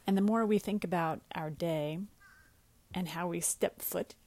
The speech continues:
into each day, it's easier to really bring life,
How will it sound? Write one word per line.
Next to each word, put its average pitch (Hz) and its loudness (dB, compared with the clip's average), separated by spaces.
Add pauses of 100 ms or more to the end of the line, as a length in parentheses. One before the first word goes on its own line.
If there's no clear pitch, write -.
into 240 -2
each 240 2
day, 254 0 (760)
it's - -6
easier 190 0
to - -6
really 175 2
bring 170 -4 (220)
life, - -2